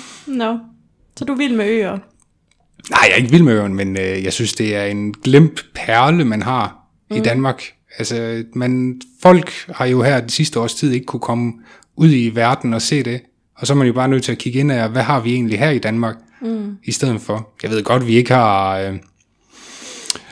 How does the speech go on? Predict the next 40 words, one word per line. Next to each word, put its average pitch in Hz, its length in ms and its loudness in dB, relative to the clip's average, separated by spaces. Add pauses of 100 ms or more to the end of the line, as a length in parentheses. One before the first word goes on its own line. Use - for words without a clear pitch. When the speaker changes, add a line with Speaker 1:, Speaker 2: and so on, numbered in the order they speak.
(340)
Speaker 2:
pyramiderne 110 520 4
her 104 120 -2
i 104 80 -2
Danmark, 104 420 -4
men 98 340 -6 (360)
vi - 240 -14
har 101 180 -2
da 101 560 -8
Mols 117 340 0
Klint. 131 320 0 (480)
<laughs> - 80 6 (1600)
Speaker 1:
Ja, 254 100 0 (120)
ja, 330 60 2
men 247 140 0
det 240 120 -4
kan 330 100 -2 (100)
også 294 180 -4
noget 269 160 -2 (100)
jo. 202 80 6 (200)
Speaker 2:
Mm. 143 80 6 (240)
Speaker 1:
Men 226 100 -6
der 220 60 0
er 349 300 0
mange 220 260 0
gode 220 200 0
natursteder. 196 500 -8
Jeg 214 120 0
har, 269 320 -2 (300)
jeg 233 80 -4
har 247 80 0
da 214 60 -4
været 190 120 -8
ude 214 260 -2
og 196 80 -4
se 202 180 -10
på 196 60 -14
trolde 233 440 -6
her 196 240 -6
under 185 200 -12
coronaen. 202 640 -10